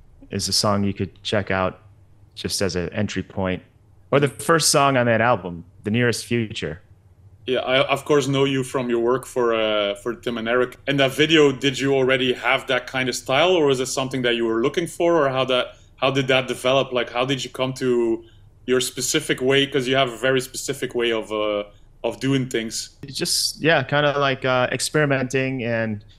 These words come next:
Speaker 1: you know, Graham played a role in it because at the time I made his music video, I also did a cable access show where I kinda just had my friends do little sketches, and I would just film,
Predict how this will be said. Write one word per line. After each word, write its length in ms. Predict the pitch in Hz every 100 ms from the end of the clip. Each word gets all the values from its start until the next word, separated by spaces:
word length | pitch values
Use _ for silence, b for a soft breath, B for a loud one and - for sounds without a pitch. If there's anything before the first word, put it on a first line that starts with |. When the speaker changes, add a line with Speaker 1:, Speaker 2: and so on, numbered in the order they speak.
| b b b - - - - -
Speaker 1:
you 160 | 113
know, 180 | 127 127
Graham 320 | 117 131 156
played 240 | 139 139 127
a 60 |
role 240 | 117 147 123
in 60 |
it 200 | 107 98
because 640 | 107 101 107 107 98 - - - -
at 180 | 95 -
the 80 | 120
time 500 | 131 131 127 123 -
I 100 | 117
made 260 | 120 117 107
his 180 | 117
music 240 | 117 120 98
video, 260 | 110 110
I 80 | 107
also 340 | 113 - - 104
did 160 | 117
a 60 | 104
cable 340 | - 120 110
access 300 | 117 117 110
show 400 | - - 107 98
where 120 | 95
I 140 | 92 92 - -
kinda 220 | - 104 92
just 420 | 98 101 - - - -
had 180 | 110 107
my 100 | 107
friends 580 | - 113 110 101 - - - -
do 180 | 110
little 340 | 104 101 92 95
sketches, 840 | - - - - 104 - 104 98
and 240 | 98 92 85 -
I 100 | -
would 120 | 98
just 180 | 95 -
film, 480 | - 107 104 98 98